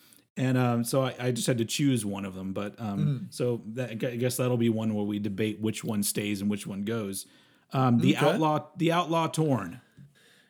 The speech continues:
Speaker 2: Now, this one, I think, has some killer moments in it, but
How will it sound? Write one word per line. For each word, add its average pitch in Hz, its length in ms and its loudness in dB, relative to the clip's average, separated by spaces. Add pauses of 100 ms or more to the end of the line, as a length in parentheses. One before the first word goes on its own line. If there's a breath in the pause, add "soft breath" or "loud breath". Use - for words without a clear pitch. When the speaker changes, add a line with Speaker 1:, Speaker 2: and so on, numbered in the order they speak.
(120)
Speaker 2:
Now, 175 120 2
this 254 280 2
one, 233 360 4
I 170 140 4
think, 185 260 0
has 170 220 2
some 127 260 -4
killer 165 380 4
moments 147 540 0
in 127 120 -2
it, 123 260 -4 (200)
but 131 400 2